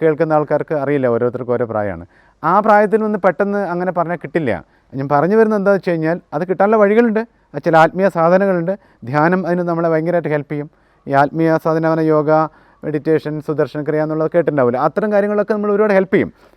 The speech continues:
ഞാൻ പറഞ്ഞത് അതല്ല. ഈ ഫസ്റ്റ് മെമ്മറിയിൽ നിന്നും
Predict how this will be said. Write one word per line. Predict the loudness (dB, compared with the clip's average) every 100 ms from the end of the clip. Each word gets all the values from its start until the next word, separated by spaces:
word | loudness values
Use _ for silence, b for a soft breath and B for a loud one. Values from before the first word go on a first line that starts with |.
| b
ഞാൻ | -4 0
പറഞ്ഞത് | 0 2 2
അതല്ല. | 2 2 -2 -6 b b b _
ഈ | -8
ഫസ്റ്റ് | 0 0 0 0 0
മെമ്മറിയിൽ | 2 2 2 4 2 2
നിന്നും | 0 -2 -4